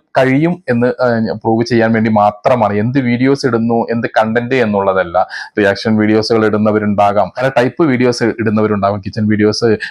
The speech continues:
ബ്യൂട്ടി ടിപ്സ് എല്ലാം ഇടുന്നവരുണ്ടാകാം. പക്ഷെ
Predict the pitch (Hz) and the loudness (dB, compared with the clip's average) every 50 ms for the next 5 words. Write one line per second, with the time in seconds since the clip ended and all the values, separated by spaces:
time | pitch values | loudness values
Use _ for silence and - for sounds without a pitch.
0 | - _ 117 117 107 113 107 113 113 107 - - 120 110 107 113 120 151 202 196 | -6 _ -2 0 0 0 0 0 -2 -4 -2 -2 0 0 2 2 2 2 2 2
1 | 147 135 113 113 110 107 104 98 92 92 92 87 90 - - - - - _ - | 2 0 0 0 0 0 0 0 0 -2 -2 -2 -4 -10 -10 -16 -20 -14 _ -8
2 | 123 - 151 151 | -4 -2 -2 -2